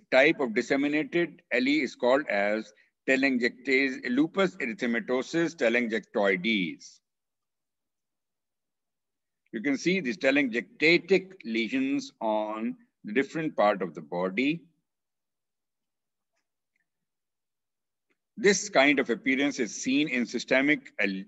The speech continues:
lupus, is also seen in systemic sclerosis. But there will be other changes of systemic sclerosis, which will not be seen in lupus erythematosus telangiectoides.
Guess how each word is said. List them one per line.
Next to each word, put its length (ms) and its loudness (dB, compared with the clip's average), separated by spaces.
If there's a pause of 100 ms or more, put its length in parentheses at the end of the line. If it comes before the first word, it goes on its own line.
(240)
lupus, 480 0
is 100 -8
also 320 -2
seen 300 -2
in 80 -4
systemic 500 -2
sclerosis. 800 -14 (360)
But 220 2
there 160 4
will 80 0
be 180 2
other 220 4
changes 540 0
of 160 -6
systemic 480 -2
sclerosis, 800 -6 (380)
which 280 2
will 160 2
not 240 4
be 120 -2
seen 480 -6
in 320 -4 (240)
lupus 420 0
erythematosus 920 -4
telangiectoides. 1120 -6